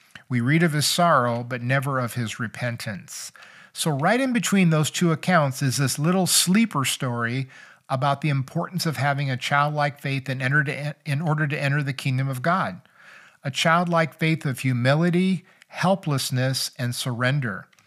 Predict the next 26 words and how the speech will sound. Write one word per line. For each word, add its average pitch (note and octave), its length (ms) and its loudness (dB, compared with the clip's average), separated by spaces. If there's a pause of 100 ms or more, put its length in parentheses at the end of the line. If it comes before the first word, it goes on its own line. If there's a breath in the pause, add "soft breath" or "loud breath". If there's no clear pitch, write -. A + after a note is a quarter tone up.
(460 loud breath)
That C#3+ 180 2
arrogant D3+ 680 4
Pharisee D3 540 0
had C3 240 0
none D3 240 2
of F3 120 2
that, A#2 420 0
and C#3 200 -2
while D3 220 4
the C3+ 140 -2
rich D#3 320 -2
young D3 180 0
ruler C#3+ 500 0
was C3 200 -2
perhaps D#3 580 0
not C3 220 0
quite C3 240 -2
as B2 160 -2
arrogant, B2+ 560 -2
he D3 120 0
was C#3 340 -4 (100)
definitely D#3 400 0
trusting C3+ 440 -2
in B2+ 100 -2
his B2 180 -4
wealth C3 420 -2